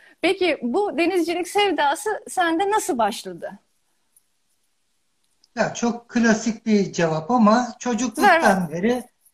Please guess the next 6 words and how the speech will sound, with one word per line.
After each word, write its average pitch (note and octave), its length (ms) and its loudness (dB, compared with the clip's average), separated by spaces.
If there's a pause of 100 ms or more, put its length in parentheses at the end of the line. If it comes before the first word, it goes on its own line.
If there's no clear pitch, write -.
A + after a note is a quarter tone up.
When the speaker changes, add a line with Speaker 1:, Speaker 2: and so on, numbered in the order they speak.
(200)
Speaker 2:
denizi G#3+ 420 4
seven A3+ 440 4
bir F#3 80 0
insandım. E3 680 -6 (1700)
İzmit A3 500 4
doğumluyum. E3+ 640 0